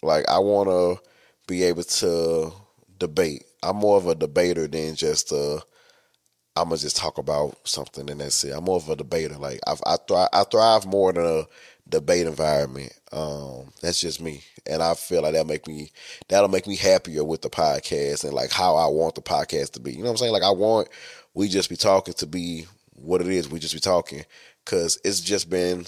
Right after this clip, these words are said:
goals just be talking for a while now. And, you know, again, that's just due to circumstance. Like, things happen, like, you know, just schedules just don't work out and things happen. So it's just, I would rather it be, um, back to We Just Be Talking.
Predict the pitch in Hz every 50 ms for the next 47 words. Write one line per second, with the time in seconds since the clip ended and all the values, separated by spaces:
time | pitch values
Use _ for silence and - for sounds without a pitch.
0 | - _ _ _ _ _ _ _ _ _ - 87 110 107 107 107 98 95 92 85
1 | 90 - - 90 85 - 95 82 82 - 78 78 80 80 - - 85 80 78 -
2 | 78 71 - - 76 92 98 95 87 82 85 78 76 76 76 76 76 76 78 -
3 | _ _ - - - _ _ _ 82 82 82 82 - 80 76 73 73 71 _ -
4 | 104 95 82 80 - 87 95 95 90 87 95 92 - - 92 90 85 85 - -
5 | - _ _ 90 90 95 95 87 82 - - 98 92 85 78 - - 82 76 -
6 | - 80 78 - 98 92 90 85 - 95 87 85 - 80 76 76 76 73 69 -
7 | - - 90 85 76 71 71 71 69 - _ _ _ _ _ - - - - _
8 | _ _ _ _ _ 135 _ _ _ _ _ _ 64 80 85 80 76 - - -
9 | - - - 98 95 87 90 85 80 73 73 85 82 78 78 87 85 82 82 80
10 | 76 - 87 85 85 80 78 73 - - 82 73 71 92 90 90 - - 69 69
11 | - - 78 76 78 82 78 87 82 78 80 92 90 85 85 82 85 90 90 87
12 | 82 82 80 73 69 82 80 80 78 78 78 - _ - - - - - - _
13 | _ - 78 82 80 78 78 73 73 69 65 - - 87 85 - - 87 76 85
14 | 113 127 - - 87 82 - - 78 73 73 - 71 69 71